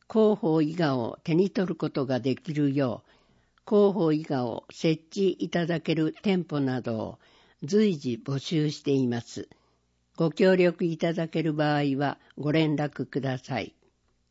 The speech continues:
問い合わせ、秘書広報課。電話、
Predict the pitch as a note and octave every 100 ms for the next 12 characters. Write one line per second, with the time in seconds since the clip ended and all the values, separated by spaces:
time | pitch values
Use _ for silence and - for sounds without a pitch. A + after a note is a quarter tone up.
0 | _ _ _ _ _ _ F3 F3 F3 D#3+
1 | D3 D3 - B2+ - _ _ _ _ -
2 | - G#3 - D3 - D3+ D#3+ D3 C#3+ C#3
3 | - A2+ - - _ _ _ _ _ _
4 | - D#3 D#3+ D#3+ D3 C#3